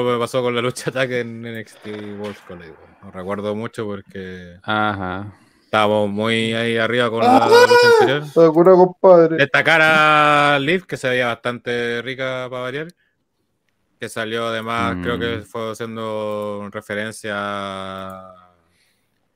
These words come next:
Speaker 1: Sensational Cherry, si no me equivoco, eh, como apareció en SummerSlam
Speaker 2: Algo
Speaker 1: noventa y dos.
Speaker 2: decían, sí.
Speaker 4: Ah, ya.
Speaker 1: Y que China también vol-, volvió a su look más de lo que fue en N X T,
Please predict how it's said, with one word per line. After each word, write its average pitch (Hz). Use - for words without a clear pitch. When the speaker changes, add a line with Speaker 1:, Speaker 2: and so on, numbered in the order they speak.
Speaker 1:
Sensational 101
Cherry, 127
si 139
no 139
me 143
equivoco, 147
eh, -
como 131
apareció 123
en 127
SummerSlam 131
Speaker 2:
Algo 127
Speaker 1:
noventa 117
y 120
dos. 127
Speaker 2:
decían, -
sí. -
Speaker 4:
Ah, 180
ya. 143
Speaker 1:
Y 123
que 131
China 156
también 151
vol-, 151
volvió 151
a 147
su 143
look 151
más 139
de 127
lo 123
que 131
fue 135
en 135
N 131
X -
T, 165